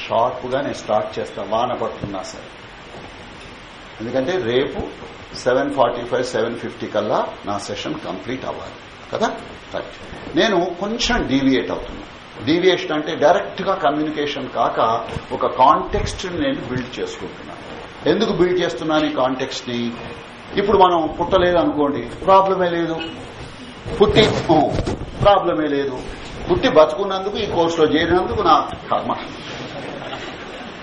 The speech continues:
ఈయన దగ్గర బా-, వచ్చి ఈ సెషన్ లో కూర్చున్నందుకు మీకు ఎన్ని సమస్యలు, ఎన్ని ప్రశ్నలు, ఎన్ని ఆలోచనలు. "నువ్వు చెప్పు, నువ్వు చెప్పు, నువ్వు చెప్పు, నువ్వు చెప్పు" అని ఏంది ఇంకా ఎంబరాస్ చేస్తున్నాడు? ఏం అడగకుండా ఉంటే ఎంత బాగుంటుండే. చెక్కు చెదరని నవ్వుతో బయటకు వెళ్లే వాళ్ళం బాగుపడకుండా.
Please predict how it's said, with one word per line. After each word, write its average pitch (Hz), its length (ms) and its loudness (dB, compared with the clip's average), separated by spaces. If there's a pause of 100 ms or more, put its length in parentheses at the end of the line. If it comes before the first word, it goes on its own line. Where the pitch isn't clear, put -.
(260)
ఈయన 165 220 8
దగ్గర 151 220 6
బా-, 131 340 0
వచ్చి 170 240 -8
ఈ 143 40 -4
సెషన్ 147 340 0
లో 156 60 6
కూర్చున్నందుకు 165 600 2
మీకు 151 200 2
ఎన్ని 131 180 2
సమస్యలు, 147 540 2
ఎన్ని 131 300 4
ప్రశ్నలు, 120 500 0
ఎన్ని 123 240 2
ఆలోచనలు. 147 600 4 (320)
"నువ్వు 156 100 6
చెప్పు, - 320 0
నువ్వు 285 180 2
చెప్పు, - 200 2
నువ్వు 143 240 -2
చెప్పు, - 200 2
నువ్వు 147 220 -2
చెప్పు" 139 160 -2
అని 117 140 -2
ఏంది 143 180 0
ఇంకా 147 160 2
ఎంబరాస్ 139 560 2
చేస్తున్నాడు? 110 500 -2 (1300)
ఏం 156 220 6
అడగకుండా 156 380 4
ఉంటే 156 140 0
ఎంత 156 240 0
బాగుంటుండే. 165 560 2
చెక్కు - 520 2
చెదరని 160 420 8
నవ్వుతో 160 340 2
బయటకు 147 340 4
వెళ్లే 135 160 2
వాళ్ళం 120 280 0
బాగుపడకుండా. 104 720 0